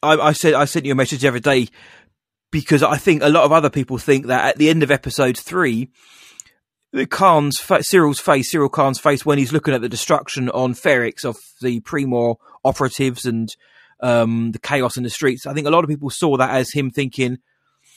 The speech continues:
"Yeah, there is, you know, this fermenting, maybe I'm on the wrong side," of which I kind of took it as, I don't think so. I think he's realised, "Oh no, my secret operation has now been exposed and the Empire and my superiors are gonna hear about this.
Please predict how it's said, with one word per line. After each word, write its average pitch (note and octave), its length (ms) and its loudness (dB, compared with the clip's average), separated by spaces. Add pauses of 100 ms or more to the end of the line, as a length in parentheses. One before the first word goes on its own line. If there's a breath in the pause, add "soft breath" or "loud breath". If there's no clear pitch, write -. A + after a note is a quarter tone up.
(400 soft breath)
"Yeah, D3+ 220 0
there C3 220 4
is, C#3+ 280 -4
you D#3+ 120 -2
know, B2+ 100 0
this C#3 140 -4
fermenting, C3+ 680 -2 (360)
maybe D3 300 0
I'm C3+ 140 2
on B2 120 0
the B2 100 -2
wrong A#2+ 260 -2
side," A2+ 480 -2 (400)
of C3+ 120 -4
which - 400 2 (120)
I D#3+ 160 2
kind D3+ 220 2
of - 80 -4
took D3+ 180 -2
it B2+ 80 0
as, B2+ 340 -2 (380)
I C#3 100 2
don't C#3+ 160 4
think D3 180 0
so. A#2+ 140 2
I A#2+ 60 2
think C#3 140 -2
he's A#2+ 160 -2
realised, A#2+ 500 2 (160)
"Oh C#3+ 140 2
no, A#2+ 400 0 (120)
my C#3 140 2
secret E3+ 420 2
operation C#3 520 0
has A#2+ 120 -6
now B2+ 200 0
been B2+ 260 0
exposed A#2+ 500 0
and A#2+ 80 -4
the B2+ 160 -4
Empire B2+ 500 0
and A#2+ 80 -2
my A#2+ 120 -2
superiors B2 560 -4
are A2+ 40 -8
gonna A2+ 140 -6
hear C3+ 160 2
about G#2 300 -4
this. - 240 -12